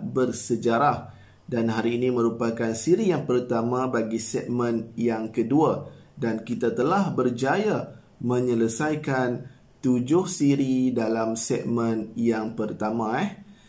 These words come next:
Baiklah. Hari ini kita, kita akan melihat tempat bersejarah yang pertama yang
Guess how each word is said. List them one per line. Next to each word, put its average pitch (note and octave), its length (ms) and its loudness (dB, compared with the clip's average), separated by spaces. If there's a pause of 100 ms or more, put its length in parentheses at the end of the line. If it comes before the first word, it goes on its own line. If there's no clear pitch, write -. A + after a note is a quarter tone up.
(220)
Baiklah. A2 640 -2 (1400)
Hari D#3 240 2
ini C#3 560 0
kita, A#2+ 480 0
kita C#3+ 320 0
akan C#3+ 320 0
melihat C#3+ 720 -2 (320)
tempat C#3+ 480 0
bersejarah B2+ 640 0
yang A#2 240 -4
pertama C#3+ 720 0 (240)
yang B2 160 0